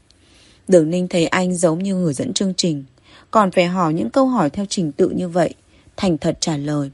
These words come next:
"Em cũng không căng thẳng lắm. Người đã chuẩn bị chu đáo thì sự mong đợi đối với sân khấu sẽ lớn hơn nhiều so với sự căng thẳng." "Vậy thì tốt."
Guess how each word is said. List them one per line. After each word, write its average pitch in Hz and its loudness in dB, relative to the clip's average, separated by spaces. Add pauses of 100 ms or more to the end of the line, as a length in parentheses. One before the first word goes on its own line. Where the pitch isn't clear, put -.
(1400)
"Em 180 2
cũng 226 0
không 208 0
căng 185 0
thẳng 180 0
lắm. 165 -2 (880)
Người 185 8
đã 160 4
chuẩn 180 0
bị 151 0
chu 202 -2
đáo 180 0
thì 208 -2
sự - -6
mong 180 -4
đợi 180 0
đối 165 0
với 190 -4
sân 190 -2
khấu 170 -2
sẽ - -2
lớn 190 2
hơn 208 -2
nhiều 180 2
so 185 -2
với 170 0
sự 208 2
căng 190 -4
thẳng." 160 -8 (680)
"Vậy - 0
thì 170 0
tốt." 202 2